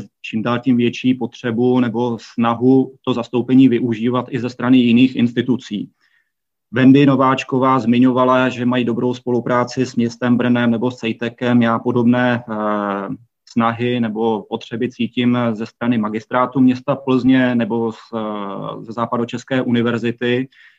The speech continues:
případně ze strany některých menších měst, které mají chuť třeba využívat, eh, možnosti, které nabízejí různé komunitární fondy, ale nemají s tím zkušenost, tak by rádi využili toho tykadla tady v Bruselu k tomu, aby, eh,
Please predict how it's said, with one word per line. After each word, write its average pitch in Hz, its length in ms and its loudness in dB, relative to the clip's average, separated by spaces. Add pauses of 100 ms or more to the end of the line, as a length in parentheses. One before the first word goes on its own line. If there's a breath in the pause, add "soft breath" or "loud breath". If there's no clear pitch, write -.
(140 soft breath)
případně 127 440 4
ze 120 160 -4
strany 123 340 0
některých 127 420 0
menších 123 400 0
měst, 123 280 2 (100)
které 120 500 0
mají 113 540 -2
chuť 120 480 -2
třeba 117 460 0
využívat, 113 600 -2 (140)
eh, 113 280 -4
možnosti, 113 640 -2
které 120 260 -4
nabízejí 117 680 0
různé 113 340 -2
komunitární 117 720 0
fondy, 113 520 0 (280 loud breath)
ale 123 140 0
nemají 120 280 4
s 120 40 -16
tím 127 140 4
zkušenost, 120 600 0 (520)
tak 113 160 -8
by 127 140 0
rádi 120 320 2
využili 120 440 0
toho 123 240 -6
tykadla 120 440 -4
tady 123 240 -2
v 123 40 -10
Bruselu 120 480 -2
k - 80 -14
tomu, 120 400 0
aby, 123 440 -2
eh, 120 40 -2